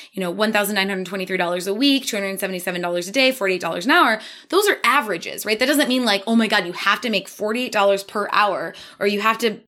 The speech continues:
sell something that's two hundred seventy-seven dollars every single day. I know that sounds really obvious, but sometimes our brains see things very black or white and they can get stuck on that. "Oh my God, I didn't make two hundred seventy-seven dollars a day." It's like, "Well, yeah, but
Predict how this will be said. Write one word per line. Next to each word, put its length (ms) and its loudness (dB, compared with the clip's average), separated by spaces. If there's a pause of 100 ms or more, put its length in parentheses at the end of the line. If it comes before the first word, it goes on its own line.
sell 240 2
something 200 -2
that's 220 -4
two 80 0
hundred 240 2
seventy-seven 420 -2
dollars 320 2
every 220 -2
single 260 -8
day. 360 2 (260)
I 60 2
know 100 4
that 140 2
sounds 200 0
really 240 -2
obvious, 500 0
but 140 -4
sometimes 300 2
our 100 4
brains 560 0 (180)
see 200 -6
things 220 -6
very 280 2
black 360 0
or 100 -4
white 360 0
and 100 0
they 100 0
can 100 -6
get 140 0
stuck 400 -2
on 200 2
that. 300 2 (160)
"Oh 60 -2
my 100 4
God, 160 2
I 60 0
didn't 160 0
make 120 -4
two 120 -2
hundred 160 0
seventy-seven 400 -2
dollars 280 2
a 40 -4
day." 80 2
It's 100 -4
like, 200 -4
"Well, 100 0
yeah, 200 4
but 200 -2